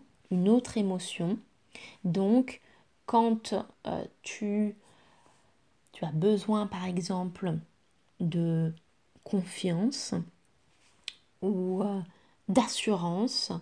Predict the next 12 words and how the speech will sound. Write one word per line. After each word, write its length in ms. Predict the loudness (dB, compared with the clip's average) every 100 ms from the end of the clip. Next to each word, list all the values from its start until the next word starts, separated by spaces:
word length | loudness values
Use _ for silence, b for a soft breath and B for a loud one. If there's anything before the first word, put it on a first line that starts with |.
| b b b b _ -4
euh, 520 | -2 -2 -4 -8 -10 -14 -8
souvent, 640 | -6 -2 0 2 4 4 4
c'est 300 | 4 2 2
quelque 260 | -2 -6
chose 240 | 0 2 2
qui 160 | -2
est 40 | -2
lié 460 | 2 4 4 2 b b b b -12
à 80 | -8
l'élément 640 | -4 0 0 0 0 -2 -8 _ _
du 180 | -2 -2
bois, 460 | -2 2 4 2